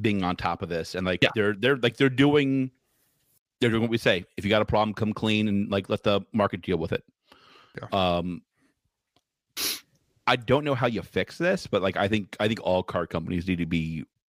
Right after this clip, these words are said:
Speaker 1: thinking through this problem pretty seriously.
Speaker 2: It does, it does seem like,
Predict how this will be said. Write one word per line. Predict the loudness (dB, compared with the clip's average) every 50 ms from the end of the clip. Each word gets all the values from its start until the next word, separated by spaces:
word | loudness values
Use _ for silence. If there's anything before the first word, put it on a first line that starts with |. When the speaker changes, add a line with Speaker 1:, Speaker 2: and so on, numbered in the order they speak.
| _ _ -18
Speaker 1:
thinking | -14 -4 -4 -4 -4 -4 -6 -6 -6
through | -6 -4 -4 -4 -4
this | -4 -8 -6
problem | _ -4 -4 -4 -4 -6 -4 -4
pretty | -4 -4 -4 -8
seriously. | -8 -8 -8 -8 -8 -8 -8 -10 -10 -10 _ _ _ _ _ _ _ -20 _ _ _ _ _ _ _ -20 -20 -20 -20 -4 2
Speaker 2:
It | 2 4 6
does, | 8 6 6 6 6 4
it | 4 4 6 6
does | 6 6 6 4
seem | 4 4 4 6 6 6
like, | 6 6 6 6 4